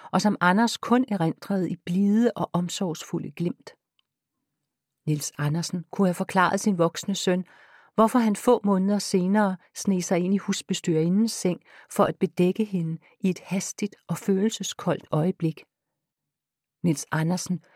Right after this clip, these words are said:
kunne have givet sin fattige forklaring på, hvorfor han holdt hendes afløser for nar i årevis, mens hun gjorde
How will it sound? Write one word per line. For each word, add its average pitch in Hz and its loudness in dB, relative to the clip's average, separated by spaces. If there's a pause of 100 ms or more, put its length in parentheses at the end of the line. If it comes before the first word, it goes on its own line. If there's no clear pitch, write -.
(220)
kunne 202 4
have 208 6
givet 214 4
sin 196 -2
fattige 208 0
forklaring 190 -4
på, - 0 (340)
hvorfor 196 4
han 208 0
holdt 160 0
hendes 160 -2
afløser 170 0
for - -6
nar 160 -2
i 180 -4
årevis, 175 0 (480)
mens 208 2
hun 196 0
gjorde 180 2